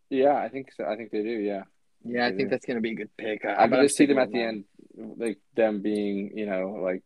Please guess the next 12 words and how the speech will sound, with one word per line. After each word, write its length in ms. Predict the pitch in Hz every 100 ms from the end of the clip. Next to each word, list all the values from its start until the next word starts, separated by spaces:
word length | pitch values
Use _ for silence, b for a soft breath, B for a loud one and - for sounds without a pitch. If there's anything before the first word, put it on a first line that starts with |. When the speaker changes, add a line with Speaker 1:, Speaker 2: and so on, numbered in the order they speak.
| -
Speaker 1:
Kyle 240 | 117 127
Shanahan 560 | 120 120 117 113 104 95
really, 300 | 107 110 107
you 80 | 113
know, 140 | 101
has 80 | 95
put, 240 | - 110 - -
put 180 | 113 -
together 340 | 107 110 101
nice, 440 | 101 107 110 107 - - 110 104 98 _ _ - -
nice 300 | 123 110 107
offensive 400 | 104 101 107 -